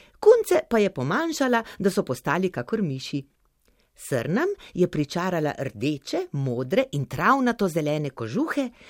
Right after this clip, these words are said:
vevericam krokarska krila. "In jaz," je zavpil Abraksas, "upam vsaj, da tudi name ne boš pozabila."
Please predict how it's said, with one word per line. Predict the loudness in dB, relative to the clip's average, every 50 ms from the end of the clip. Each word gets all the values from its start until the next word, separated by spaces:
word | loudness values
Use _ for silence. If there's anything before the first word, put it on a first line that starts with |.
| -20 -14
vevericam | -6 0 4 4 6 6 6 4 4 2 0 0 0 0 0 -2
krokarska | 0 2 4 4 4 4 0 -4 -4 -6 -8 -8 -8 -8
krila. | -6 -6 -6 -6 -6 -6 -8 -10 -12 _ _ _ _ _ _ _ _ _ _ _
"In | 4 6 6 4 2 0
jaz," | -4 0 6 12 12 12 12 12 10 6 0 -12 -20 _ _ _ -2
je | -2 0
zavpil | 2 2 0 2 0 0 0 0
Abraksas, | 0 0 -2 -2 -4 -6 -10 -10 -10 -10 -12 -16 -18 -18 0 6
"upam | 6 8 8 8 4 4 4
vsaj, | 0 2 0 2 2 4
da | 4 4 2
tudi | 2 0 0 2 4
name | 6 8 8 8 6 4 2
ne | 2 2
boš | 2 0 -2 -2
pozabila." | 0 0 0 4 4 2 2 2 -4 -4 -4 -6 -6